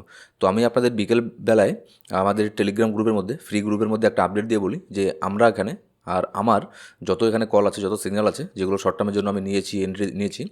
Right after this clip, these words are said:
যত লংয়ের কল আছে, সেখান থেকে আমি এক্সিট নিচ্ছি। কেন নিচ্ছি? কারণ আমার কাছে মনে হচ্ছে মার্কেট এখান থেকে ডাম্প হতে পারে। তার মানে এই না যে আমি যখন এখানে এসএমএস দেবো, ঠিক আছে, তখনই মার্কেট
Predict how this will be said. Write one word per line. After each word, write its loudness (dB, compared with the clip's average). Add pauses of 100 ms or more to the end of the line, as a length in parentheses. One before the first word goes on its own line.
(380)
যত 0 (100)
লংয়ের 0
কল 2
আছে, -10 (100)
সেখান -4
থেকে 0
আমি -2
এক্সিট -8
নিচ্ছি। -14 (200)
কেন 0
নিচ্ছি? -8 (400)
কারণ 0
আমার 0
কাছে 0
মনে 0
হচ্ছে -6 (180)
মার্কেট 0
এখান 2
থেকে 0
ডাম্প -2
হতে -6
পারে। -4 (360)
তার 2
মানে 2 (120)
এই 4
না -2 (160)
যে -2
আমি 0
যখন 2
এখানে -2
এসএমএস -2
দেবো, -4 (540)
ঠিক -4
আছে, -4 (100)
তখনই 2
মার্কেট 0